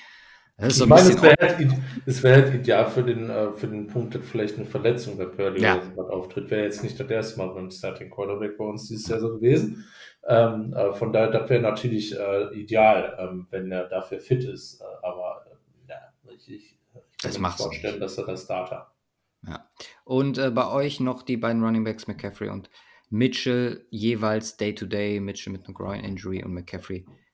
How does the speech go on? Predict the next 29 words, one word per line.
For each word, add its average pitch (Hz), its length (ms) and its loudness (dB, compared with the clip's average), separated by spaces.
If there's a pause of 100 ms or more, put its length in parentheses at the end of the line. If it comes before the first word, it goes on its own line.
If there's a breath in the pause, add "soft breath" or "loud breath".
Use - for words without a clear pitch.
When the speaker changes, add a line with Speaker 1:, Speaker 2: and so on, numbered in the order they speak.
(120)
Speaker 1:
Calf. 135 420 2
Auch - 220 -4
hier, 127 340 2
wenn 107 160 2
da 104 100 0
schon 101 220 -8
Day-to-Day 98 420 -6
dran 101 280 -6
steht, 98 300 -8 (500 loud breath)
kann 117 180 2
man 110 140 4
im 95 160 -4
Championship-Game 92 800 -4
davon 82 280 -10
ausgehen, 82 640 -12 (460)
dass - 400 -4
<laughs> - 40 -20
beide 92 280 -6
auf 82 120 -12
dem 80 140 -12
Platz - 240 -14
stehen 80 300 -12
werden, - 200 -8
Speaker 2:
Ja, 123 80 0
Speaker 1:
weil 82 80 -8
da 85 120 -12
gibt 82 260 -14
es 110 220 -6
Speaker 2:
eben. - 100 -20